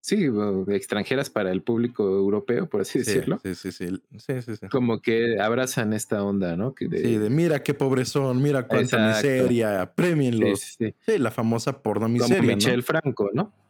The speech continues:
Speaker 2: Ándale, que yo no sé qué le
Speaker 1: O ciertos
Speaker 2: ahí sí,
Speaker 1: directores,
Speaker 2: ahí
Speaker 1: ciertos
Speaker 2: sí yo no sé
Speaker 1: directores.
Speaker 2: qué le vieron a esa película. En Roma, en Roma creo que fue un
Speaker 1: O
Speaker 2: caso
Speaker 1: el,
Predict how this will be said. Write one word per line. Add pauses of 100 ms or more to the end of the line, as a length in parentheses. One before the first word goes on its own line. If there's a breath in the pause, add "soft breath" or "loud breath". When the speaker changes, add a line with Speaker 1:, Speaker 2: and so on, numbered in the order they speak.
(420)
Speaker 2:
Ándale,
que
yo
no
sé
qué
le
Speaker 1:
O
ciertos
Speaker 2:
ahí
sí,
Speaker 1:
directores, (360)
Speaker 2:
ahí
Speaker 1:
ciertos
Speaker 2:
sí
yo
no
sé
Speaker 1:
directores.
Speaker 2:
qué
le
vieron
a
esa
película.
En
Roma,
en
Roma
creo
que
fue
un
Speaker 1:
O
Speaker 2:
caso
Speaker 1:
el,